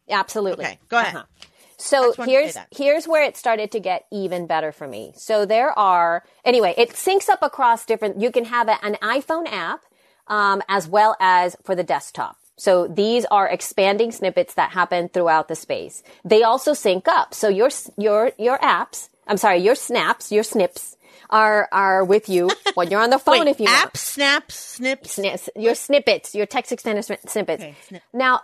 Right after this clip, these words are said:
Speaker 1: everything is not supported within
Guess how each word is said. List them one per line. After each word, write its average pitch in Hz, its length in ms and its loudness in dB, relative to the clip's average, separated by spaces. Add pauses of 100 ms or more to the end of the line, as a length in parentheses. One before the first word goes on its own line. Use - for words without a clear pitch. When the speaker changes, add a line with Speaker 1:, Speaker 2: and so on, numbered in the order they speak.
Speaker 1:
everything 349 560 2
is 240 140 -2
not 214 260 -2
supported 240 760 -2 (840)
within 208 720 2